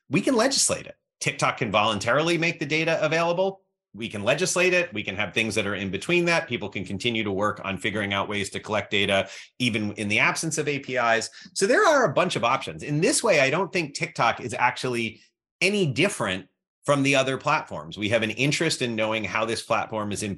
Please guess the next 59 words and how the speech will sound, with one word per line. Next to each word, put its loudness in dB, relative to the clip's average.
is -6
impacting -4
society, 0
much -2
like 2
we 4
have 4
an 0
interest -2
in -2
knowing 0
how 2
Google 2
impacts -8
society, -2
much -2
like 0
we 0
have 2
an 0
interest -2
in -2
knowing 0
how 0
the -4
Meta 2
platforms -4
impact -6
society, -6
much 2
like 6
we're 4
gonna 2
have 0
an 0
interest -2
in -2
knowing 2
how 0
G -6
P -4
T -4
chat, 2
you -10
know, -6
impacts -6
society. -4
So 0
it's 2
similar 4
in 0
those -2
ways -6
in -4
terms -2
of -2
the -2
fact 2
that -2